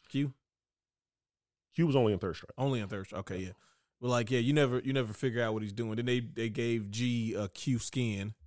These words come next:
Speaker 2: Yeah.
Speaker 1: And it's like, all right.
Speaker 2: Further kinda, some folks think that Q is G, where at some point something went terribly wrong with him and he might have just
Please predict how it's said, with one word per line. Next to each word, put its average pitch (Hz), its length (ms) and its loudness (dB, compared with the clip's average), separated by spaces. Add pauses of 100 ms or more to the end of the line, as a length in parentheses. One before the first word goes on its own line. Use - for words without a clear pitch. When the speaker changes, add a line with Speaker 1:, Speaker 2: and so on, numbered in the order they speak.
(720)
Speaker 2:
Yeah. 107 240 4 (480)
Speaker 1:
And 107 80 -6
it's 104 160 -4
like, 104 240 -4
all 127 160 4
right. 113 80 12
Speaker 2:
Further 107 180 8
kinda, 101 400 2 (480)
some 131 240 8
folks 120 300 6
think 117 240 4
that 110 280 4
Q 120 680 6
is 110 560 6 (120)
G, 117 640 2 (200)
where 110 340 4
at 104 160 2
some 113 200 4
point 110 300 2
something 98 600 -2 (480)
went 107 180 -4
terribly 104 360 4
wrong 101 260 4
with 101 140 2
him 101 120 0
and 95 120 0
he 101 80 2
might 95 220 2
have 92 120 2
just 92 320 -6